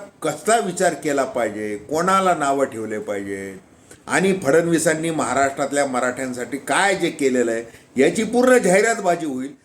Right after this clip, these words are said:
अशा पद्धतीची वागणूक सगळीकडे आहे. याच्यात कुणालाही एकाला मी दोष देऊ इच्छित नाही, म्हणजे राजकारण्यात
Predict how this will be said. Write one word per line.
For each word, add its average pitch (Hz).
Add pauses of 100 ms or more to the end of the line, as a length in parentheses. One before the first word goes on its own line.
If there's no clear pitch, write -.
(180)
अशा 147
पद्धतीची 147
वागणूक 123
सगळीकडे 123
आहे. 156 (540)
याच्यात 190
कुणालाही 233
एकाला 196
मी 175
दोष 131
देऊ 120
इच्छित 107
नाही, 104
म्हणजे 95
राजकारण्यात 147